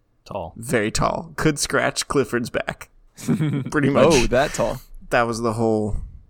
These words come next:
Speaker 2: that was the whole shtick, and they decided to name him Skyscraper Jackson. And I wanna be in the, I wanna know what happened in the room that they decided that that was the right name.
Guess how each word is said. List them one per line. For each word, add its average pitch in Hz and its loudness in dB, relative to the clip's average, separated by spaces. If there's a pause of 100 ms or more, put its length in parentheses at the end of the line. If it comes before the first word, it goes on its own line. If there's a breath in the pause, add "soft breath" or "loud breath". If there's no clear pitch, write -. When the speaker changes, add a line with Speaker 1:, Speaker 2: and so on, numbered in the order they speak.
(120)
Speaker 2:
that 110 2
was 113 -2
the 117 2
whole 131 4
shtick, - 0
and 104 -2
they 110 2
decided 160 0
to 135 -2
name 135 2
him 107 0
Skyscraper 110 -2
Jackson. 101 -2
And 117 0
I 113 2
wanna 185 2
be 175 -2
in 143 2
the, 113 0
I 127 2
wanna 196 2
know 135 2
what 120 4
happened 120 0
in 120 0
the 107 0
room 113 2
that 98 -4
they 107 2
decided 104 0
that 87 -4
that 101 2
was 104 -2 (300)
the - -2
right 107 0
name. - -8